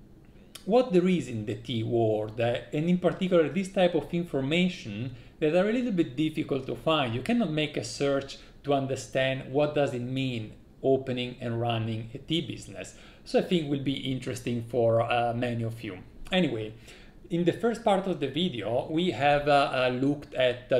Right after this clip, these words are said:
those very first questions that you have to ask yourself when you're even start, just start thinking about opening a tea shop. And also we have, uh, looked about, uh, how to do a consistency check.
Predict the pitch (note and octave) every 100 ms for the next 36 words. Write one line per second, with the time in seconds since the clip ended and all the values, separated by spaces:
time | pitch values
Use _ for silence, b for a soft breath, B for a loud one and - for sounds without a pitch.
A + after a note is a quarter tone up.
0 | - C#3 A#2+ B2+ D3+ F3+ - D3+ - -
1 | C#3 - A#2 G#2+ A2+ C3+ - B2 A#2 -
2 | A2+ A2+ - A#2+ C3+ - B B B2+ B2+
3 | B2+ D3 B2+ A#2 - A2 G#2+ G#2 - B2+
4 | B2+ - A3+ G3+ C#3+ - A2 A2 G2+ -
5 | G#2+ G#2+ G2+ G#2 G2 G#2+ F#2 - A#2 -
6 | - B B B B B D3 C#3+ - D#3+
7 | E3+ - - F3 E3+ C#3+ D3 C#3+ - C#3
8 | C3+ C3+ D3 - C3 C3+ C3+ C3 - -
9 | B2+ C3 C3+ C3+ A#2+ C#3 - A#2 - D3+
10 | - A#2+ - A#2 - A2+ - -